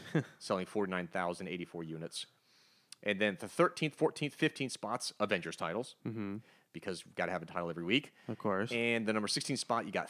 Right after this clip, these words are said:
Speaker 2: Thanos. Number seventeen spot, you got your next X-Men title, X-Men Gold. Number twenty-three, selling thirty-eight thousand one hundred sixty-six units. Then
Speaker 1: Hmm.
Speaker 2: at eighteenth spot, you got a Star Wars title. Number nineteen spot, you got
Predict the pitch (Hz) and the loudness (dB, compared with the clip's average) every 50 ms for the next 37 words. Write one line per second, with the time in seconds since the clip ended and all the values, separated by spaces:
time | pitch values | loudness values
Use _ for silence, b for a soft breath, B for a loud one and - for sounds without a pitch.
0 | - - 147 139 135 135 131 123 - - 92 92 - - 151 139 - - 117 - | 6 6 8 8 8 6 6 4 2 -2 -2 -2 4 4 4 4 4 2 -4 -2
1 | - - 104 107 - 98 - - - - 98 117 143 - - 113 113 - - 92 | 0 0 0 0 0 -2 -2 -2 -2 4 6 6 6 6 4 0 0 0 -2 -6
2 | 87 - - 82 80 78 76 - - 104 - - 101 95 87 85 - - 95 101 | -6 -4 -4 -6 -6 -6 -8 -8 -6 -6 -4 -2 -4 -4 -4 -4 -4 0 2 2
3 | 98 92 98 123 135 143 - _ _ _ _ _ _ _ _ _ _ _ _ _ | 4 2 2 0 -2 -6 -10 _ _ _ _ _ _ _ _ _ _ _ _ _
4 | _ - 90 82 - - 107 98 90 - 123 120 117 107 - - 98 90 92 - | _ -8 -8 -6 -4 -2 -2 -2 -2 0 0 2 2 0 0 0 -2 -2 -2 -2
5 | - 107 98 90 92 92 - - 92 90 85 87 90 - 92 85 - - 85 82 | -2 0 0 0 0 0 0 2 2 2 0 -2 -4 -4 -4 -6 -6 -8 -10 -12
6 | 80 - - 87 - 82 80 80 87 - - - - _ _ - - 120 98 95 | -12 -10 -10 -8 -8 -6 -6 -6 -6 -8 -10 -14 -18 _ _ -2 0 0 2 2
7 | 95 127 127 - 135 113 - - 113 107 98 92 98 90 87 - - 117 107 98 | 2 2 2 2 -2 -6 -2 -2 -2 -2 0 0 0 0 0 0 2 2 2 2
8 | 95 95 - - 92 90 95 95 - - - 85 85 92 123 135 - - 110 - | 0 -2 -2 -2 -2 -2 -2 -4 -6 -8 -8 -4 0 0 0 0 0 -2 -6 -4
9 | - - 101 - 92 90 95 - | -2 -2 -2 -2 0 -2 -2 -2